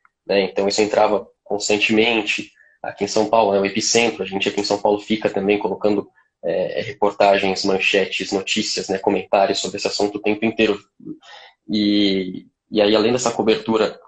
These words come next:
noticiosa, né, de tempo inteiro assim, atualizando números, né, porque o coronavírus fica muito esse, é,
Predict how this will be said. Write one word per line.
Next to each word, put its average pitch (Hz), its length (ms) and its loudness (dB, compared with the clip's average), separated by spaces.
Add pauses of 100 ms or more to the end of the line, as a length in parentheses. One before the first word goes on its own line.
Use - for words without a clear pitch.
(380)
noticiosa, 107 1080 0 (100)
né, 113 160 2
de 92 280 -8
tempo 104 220 0
inteiro 104 200 0
assim, 107 100 0
atualizando 110 400 2
números, 107 360 -2
né, 98 120 2
porque - 260 -4
o 104 80 -2
coronavírus 107 540 2
fica - 160 0
muito 131 200 0
esse, 131 380 -2 (460)
é, 98 600 -2